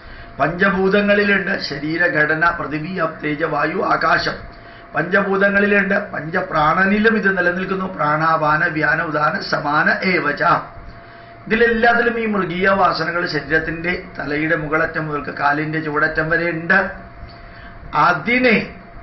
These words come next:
പുരുഷം പശും അഭദ്രൻ ദേവാഹ യജ്ഞമൈജന്ത, ഐജന്ത. മനുഷ്യനിലുള്ള മൃഗീയ വാസനകളെ, മൃഗീയ വാസനകളെ ബന്ധിച്ച് പ്രകൃതി യജ്ഞം നടത്തി.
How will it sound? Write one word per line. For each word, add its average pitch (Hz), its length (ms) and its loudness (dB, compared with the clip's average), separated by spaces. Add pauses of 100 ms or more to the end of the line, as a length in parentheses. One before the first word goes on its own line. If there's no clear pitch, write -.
(120)
പുരുഷം 202 680 0
പശും - 480 2
അഭദ്രൻ 180 640 2
ദേവാഹ 170 640 4
യജ്ഞമൈജന്ത, 147 920 0 (440)
ഐജന്ത. 135 500 -4 (800)
മനുഷ്യനിലുള്ള 220 960 4
മൃഗീയ 196 640 2
വാസനകളെ, 190 1000 4 (500)
മൃഗീയ 190 580 2
വാസനകളെ 160 760 4
ബന്ധിച്ച് 151 580 -2 (720)
പ്രകൃതി 214 800 4
യജ്ഞം 170 420 0
നടത്തി. 147 520 -4